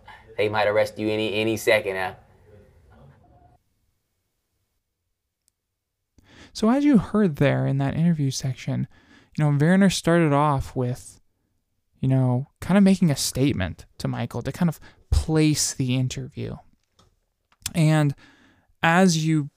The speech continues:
Speaker 2: probably also heard in Michael's tone, he remained very formal with Werner, and that continued throughout the film. He w-, called him sir. He referred to him,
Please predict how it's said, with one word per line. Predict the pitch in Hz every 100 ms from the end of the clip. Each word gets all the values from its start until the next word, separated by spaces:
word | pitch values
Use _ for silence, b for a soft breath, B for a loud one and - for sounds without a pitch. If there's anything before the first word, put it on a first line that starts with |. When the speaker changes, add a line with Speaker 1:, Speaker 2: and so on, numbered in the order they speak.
| _
Speaker 2:
probably | - 151 151 147 143
also | 202 - 170
heard | - 131 131
in | 127
Michael's | 135 135 - 131 - -
tone, | - - 202 202 135 131 - _ _ _ _ _ _ _
he | - 170 151
remained | 156 151 185 190 165
very | 139 139
formal | 127 - 135 127 117 - - _ _ 143
with | 131 - - -
Werner, | 147 131 120 120 - -
and | 175 175 B B B
that | - 175 -
continued | 185 - 180 175 123 - _ _ -
throughout | 151 147 -
the | 143
film. | 156 123 113 _ _ _ _ _ _ _ _ _ _ _
He | - - 151 143 143 139
w-, | 135 - 151 - 57
called | - - 156
him | 147
sir. | - - 131 - - _ _
He | - 139 135 131 131
referred | 131 131 - 143 139
to | 139
him, | 135 139 135 131